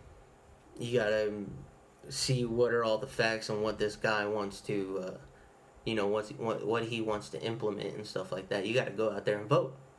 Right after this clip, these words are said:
you know? 'Cause, I mean, they say the one, the single person vote doesn't make, make a difference. It can,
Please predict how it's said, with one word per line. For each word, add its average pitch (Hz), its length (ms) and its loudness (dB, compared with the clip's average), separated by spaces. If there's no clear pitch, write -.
you 110 100 -6
know? 110 280 -2
'Cause, 110 360 0
I - 40 -2
mean, 117 160 0
they 107 120 2
say 104 380 0
the 117 100 2
one, 117 380 0
the 117 100 0
single 117 480 2
person 113 580 2
vote 110 340 2
doesn't 110 300 0
make, 104 320 -2
make 107 200 -2
a 98 40 -4
difference. 113 560 -2
It 139 200 4
can, - 340 2